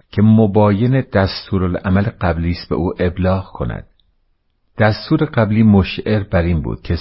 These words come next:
سردار باید به هر قیمتی هست خود را به اردبیل برساند و اراضی از دست رفتهٔ تحمورسخان و دلی ملک را به آنان بازگرداند. شخص اخیر ذکر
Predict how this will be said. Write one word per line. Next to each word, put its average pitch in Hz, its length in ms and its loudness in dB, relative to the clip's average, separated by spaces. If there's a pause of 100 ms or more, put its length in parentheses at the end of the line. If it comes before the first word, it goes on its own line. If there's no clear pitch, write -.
سردار 104 380 2
باید 104 360 -2 (180)
به 92 120 2
هر 113 320 0 (180)
قیمتی 95 640 2
هست 87 640 -6
خود 87 220 -2
را 98 80 2
به 82 180 0
اردبیل 82 420 0
برساند 98 600 -2 (240)
و 82 180 0 (100)
اراضی 107 680 2
از 95 400 -2
دست 98 460 0
رفتهٔ 107 440 -2
تحمورسخان 90 1080 -2 (140)
و 90 160 2
دلی 90 380 2
ملک 90 440 2 (100)
را 87 260 -2 (180)
به 95 100 0
آنان 98 360 2
بازگرداند. 98 880 -2 (680)
شخص - 500 -4 (160)
اخیر 90 460 -2
ذکر 82 500 -2